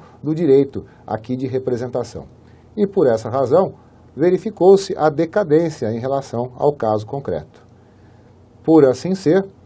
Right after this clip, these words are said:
a alternativa correta para essa questão é a alternativa C de casa, que diz o seguinte: "O promotor deverá pedir o arquivamento do inquérito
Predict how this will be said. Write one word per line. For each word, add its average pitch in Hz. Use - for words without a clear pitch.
a 135
alternativa 160
correta 143
para 101
essa 101
questão 147
é 196
a 202
alternativa 196
C 196
de 196
casa, 147
que 113
diz 151
o 160
seguinte: 175
"O -
promotor 151
deverá 143
pedir 123
o 117
arquivamento 110
do 101
inquérito 143